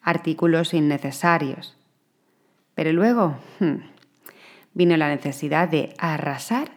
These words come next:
en los comercios saludables. Y luego, las terapias.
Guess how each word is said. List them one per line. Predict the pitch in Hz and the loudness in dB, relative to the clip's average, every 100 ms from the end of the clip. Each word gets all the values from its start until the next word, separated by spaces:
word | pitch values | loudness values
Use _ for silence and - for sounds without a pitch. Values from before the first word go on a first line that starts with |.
| _ | _
en | 226 240 | 2 2
los | 262 | 2
comercios | - 170 143 135 151 | 0 0 0 -2 -6
saludables. | - 147 143 151 143 139 139 - - _ _ _ _ _ _ _ - _ | -2 -2 0 -2 -2 -6 -8 -12 -20 _ _ _ _ _ _ _ -20 _
Y | 202 | 0
luego, | 196 262 247 131 127 - - - | 2 2 2 -2 -6 -18 -18 -12
las | 143 - | -10 -10
terapias. | - 143 - 151 151 135 - - - - | -8 -4 0 -2 -2 -6 -6 -10 -16 -20